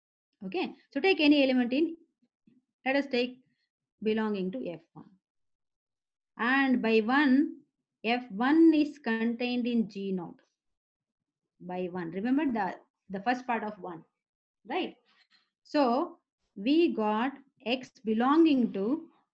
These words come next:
G naught, right? Whenever it belongs, therefore, what is the image f of X? F of X will be lesser than or equal to the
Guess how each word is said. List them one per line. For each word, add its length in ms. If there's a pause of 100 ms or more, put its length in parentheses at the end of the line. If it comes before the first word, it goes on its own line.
(120)
G 300
naught, 300 (1400)
right? 300 (220)
Whenever 260
it 260
belongs, 760 (160)
therefore, 640 (480)
what 180
is 280
the 100
image 400
f 200
of 240
X? 340 (200)
F 160
of 260
X 200
will 240
be 240 (260)
lesser 420
than 140
or 140
equal 460
to 160 (360)
the 400